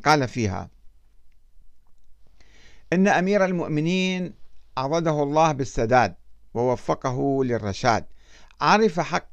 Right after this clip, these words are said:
من حقنا ما جهله غيره، فوصل أرحاما قطعت، وآمن نفوسا فزعت، بل أحياها وقد تلفت، وأغناها إذ افتقرت، مبتغيا رضا رب العالمين، لا يريد،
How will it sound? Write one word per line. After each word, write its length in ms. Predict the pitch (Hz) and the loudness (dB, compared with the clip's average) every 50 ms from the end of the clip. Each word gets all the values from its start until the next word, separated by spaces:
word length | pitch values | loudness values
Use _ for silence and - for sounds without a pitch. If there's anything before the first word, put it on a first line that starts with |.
| - | -12
من 180 | - 160 143 139 | -8 -6 -6 -6
حقنا 540 | - 185 180 - - 180 175 175 170 175 170 | -6 -8 -8 -6 -6 -6 -4 -2 -2 -2 0
ما 160 | 160 151 135 | 0 -2 -2
جهله 580 | 123 120 131 123 135 151 160 170 160 165 165 156 | -2 -2 -2 0 0 2 2 2 2 2 0 0
غيره، 420 | 143 165 180 175 143 120 101 - - - - - - - - - | 2 4 4 4 4 4 2 -2 -8 -16 -18 -18 -16 -16 -16 -14
فوصل 580 | - - 160 160 175 190 214 - - 185 180 180 | -4 2 4 8 8 8 6 6 6 4 4 6
أرحاما 680 | - - 151 147 - - 165 175 175 170 170 170 165 156 - | 4 4 2 0 0 0 0 0 2 0 0 -2 -4 -4 -4
قطعت، 540 | 170 180 - 180 - - 120 110 - - - - - - - - - - | -4 -2 0 0 0 0 0 -2 -2 -8 -16 -16 -16 -16 -18 -18 -18 -8
وآمن 640 | - - 123 - - 180 180 175 175 160 151 151 143 | -2 -2 0 2 2 2 2 2 2 0 0 0 0
نفوسا 640 | 143 139 - - 156 156 151 - 151 143 143 143 135 - - - - | 0 -2 -2 0 0 0 0 2 0 0 0 -2 -6 -8 -14 -16 -6
فزعت، 600 | - - 196 180 160 156 92 - 90 - - - - - - - - - - | 2 4 4 6 6 2 2 2 -4 -8 -8 -12 -18 -16 -18 -18 -16 -8 0
بل 180 | 143 156 143 - | 2 2 2 2
أحياها 600 | - 139 - 170 165 170 190 208 202 196 185 156 | -2 -2 -2 0 2 4 6 6 4 4 2 2
وقد 260 | 139 131 - 135 117 | 2 0 -2 -4 -8
تلفت، 560 | - - 170 185 226 240 175 165 143 110 - - - - - _ _ - - - | -6 0 2 4 4 4 2 2 -2 -2 -2 -6 -20 -20 -20 _ _ -20 -4 2
وأغناها 800 | 156 139 123 170 160 180 180 202 214 226 220 220 208 190 131 | 4 6 6 6 2 2 2 2 2 4 4 2 2 2 2
إذ 100 | 160 151 | 0 -2
افتقرت، 640 | 151 - - - 226 226 214 185 156 127 110 - - - - - - - - - - - | -4 -6 0 0 0 2 4 4 4 4 2 0 -4 -18 -18 -18 -20 -20 -20 -20 -8 -4
مبتغيا 640 | 143 147 120 - 208 202 180 175 175 175 165 151 143 147 | -2 -2 0 4 4 4 4 4 0 0 0 -2 -2 -2
رضا 320 | 160 170 160 165 147 139 | -4 -2 0 2 2 2
رب 260 | 135 143 151 139 135 | 2 0 -2 -2 -4
العالمين، 760 | 117 107 85 110 113 113 117 117 139 165 175 180 180 165 - - - - _ - - | -4 -2 -2 -2 -2 -2 -2 -4 -4 -2 -2 -2 -4 -6 -8 -12 -20 -20 _ -16 -4
لا 240 | 127 143 170 185 180 | 0 4 4 4 4
يريد، 540 | 165 156 147 135 135 127 123 - 104 95 | 2 0 -4 -4 -6 -8 -10 -12 -16 -18